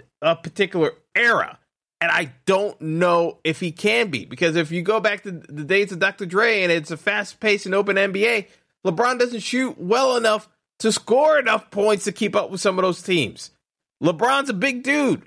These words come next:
He gets tired. He's not going to be able to keep up with some of those eras. I'm sorry. It's the truth. He's a great all-time player. He's definitely in the conversation,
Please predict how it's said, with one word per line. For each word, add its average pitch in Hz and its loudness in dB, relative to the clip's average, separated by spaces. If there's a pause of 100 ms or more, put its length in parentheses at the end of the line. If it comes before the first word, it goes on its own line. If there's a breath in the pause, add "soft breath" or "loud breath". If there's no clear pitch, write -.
(120)
He 202 -4
gets 262 -2
tired. 262 0 (460)
He's 220 0
not 220 -2
going 240 2
to 233 -6
be 233 0
able 240 2
to 233 0
keep 247 -4
up 311 0
with 247 -6
some 233 0
of 214 -2
those 196 2
eras. 147 -2 (320)
I'm 185 -2
sorry. 302 0 (320)
It's 202 -2
the 226 -6
truth. 339 0 (1040)
He's 240 2
a 254 2
great 208 -2
all-time 269 0
player. 294 0 (320)
He's 226 2
definitely 285 0
in 269 2
the 262 0
conversation, 214 0